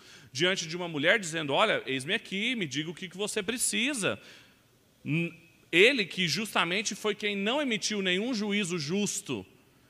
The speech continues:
quando precisou, no caso de Tamar, no caso de Aminon, no caso de Absalão, e ele vai emitir agora no caso da mulher.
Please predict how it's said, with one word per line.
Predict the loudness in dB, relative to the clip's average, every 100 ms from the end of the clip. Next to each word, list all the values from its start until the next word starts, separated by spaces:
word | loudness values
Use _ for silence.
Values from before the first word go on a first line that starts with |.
| _
quando | -2 -2 -2
precisou, | -4 -4 -2 0 2 2 0
no | -2
caso | 0 0 0
de | -2
Tamar, | 0 2 4 6 6 4
no | 0
caso | -2 -2 0
de |
Aminon, | -2 -2 2 4 4 4 2
no | -2
caso | -2 -2 0
de |
Absalão, | -4 0 2 4 2 0 0 -2 -4 -10 -14 -2
e |
ele | 0
vai | 2 2
emitir | 2 -2 -4
agora | -2 0 0
no | -4
caso | 0 2 2 0 -6 -10 -20 _ _ _ -2
da | 2
mulher. | 2 2 2 -2